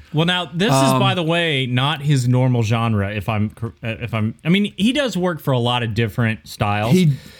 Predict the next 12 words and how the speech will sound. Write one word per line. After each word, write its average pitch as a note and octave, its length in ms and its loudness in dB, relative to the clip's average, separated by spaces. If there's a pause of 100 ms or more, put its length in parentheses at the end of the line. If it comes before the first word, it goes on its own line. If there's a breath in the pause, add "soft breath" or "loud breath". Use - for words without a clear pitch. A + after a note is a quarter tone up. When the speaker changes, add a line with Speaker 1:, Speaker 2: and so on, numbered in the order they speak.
Speaker 2:
he D#3+ 160 2
Speaker 1:
but E3 120 6
Speaker 2:
does. G#3+ 260 2
Speaker 1:
this A#3 120 2
is, F3 400 -4
you D#3+ 520 -2
referred D#3+ 380 0
to D3 60 2
this C3+ 240 0
as A2 100 -2
trap B2+ 400 -2
country, A2 500 -2